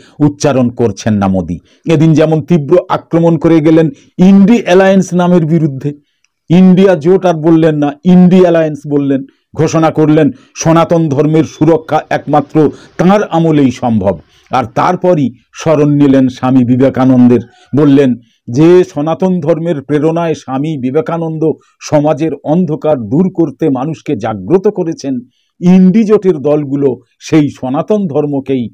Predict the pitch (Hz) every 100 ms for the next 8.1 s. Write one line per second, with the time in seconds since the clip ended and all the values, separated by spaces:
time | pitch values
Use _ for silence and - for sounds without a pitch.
0 | _ - 117 151 190 - 120 117 107 113
1 | - 101 95 - 90 _ _ _ - 151
2 | 123 135 135 - 135 143 151 151 127 156
3 | 143 147 151 143 - _ - 151 165 160
4 | 156 156 147 143 160 - 160 160 147 156
5 | 135 156 175 143 170 - 147 151 165 165
6 | - - 156 160 131 139 170 151 170 170
7 | 156 151 147 160 147 160 - 165 185 175
8 | 143